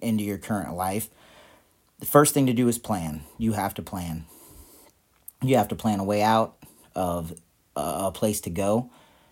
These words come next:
You know, you can't get where you wanna go if you don't have a destination.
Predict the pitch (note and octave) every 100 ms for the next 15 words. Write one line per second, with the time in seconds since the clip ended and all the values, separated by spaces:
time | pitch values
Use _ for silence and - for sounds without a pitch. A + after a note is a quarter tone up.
0 | _ _ _ _ _ G#2 G2 G#2 F#2 A2+
1 | E2 F2 - G2+ G2 G2 G2 G#2+ F#2+ G2
2 | F2 G#2+ G#2+ F#2+ G#2 F#2+ G2 E2+ E2+ E2+
3 | - E2 D#2+ - D2